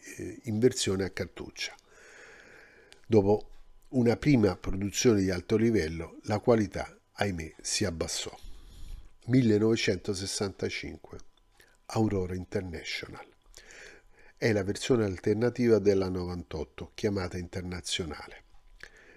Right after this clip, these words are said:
Nel millenovecentosessantacinque venne introdotta la linea economica Auretta con caricamento a cartuccia.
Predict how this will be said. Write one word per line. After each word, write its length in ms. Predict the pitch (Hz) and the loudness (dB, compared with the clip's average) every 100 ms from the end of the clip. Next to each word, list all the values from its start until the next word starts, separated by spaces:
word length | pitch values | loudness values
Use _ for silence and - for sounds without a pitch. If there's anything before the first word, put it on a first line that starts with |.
| _ | _
Nel 140 | - 90 | -8 -2
millenovecentosessantacinque 1800 | 107 101 95 90 - 92 - 87 87 - 107 107 139 - 127 120 147 | 2 2 2 -2 -2 -4 -4 -8 -8 -4 -4 0 -2 0 -4 -2 -2
venne 280 | 104 120 113 | 2 2 4
introdotta 580 | 104 101 120 120 117 113 | 0 -2 -2 0 0 -2
la 80 | 98 | -2
linea 300 | 101 107 104 | -2 -2 -4
economica 760 | 95 113 101 92 92 92 87 - | 0 2 2 0 -6 -6 -10 -6
Auretta 680 | 120 113 101 87 _ 92 - - - - _ | -2 0 -2 -4 _ -10 -10 -16 -20 -20 _
con 160 | 120 | -2
caricamento 680 | 107 123 117 123 113 90 - | 2 0 2 0 0 -2 -4
a 60 | 95 | -8
cartuccia. 680 | - 85 - 71 - - - | -6 -8 -8 -12 -10 -10 -12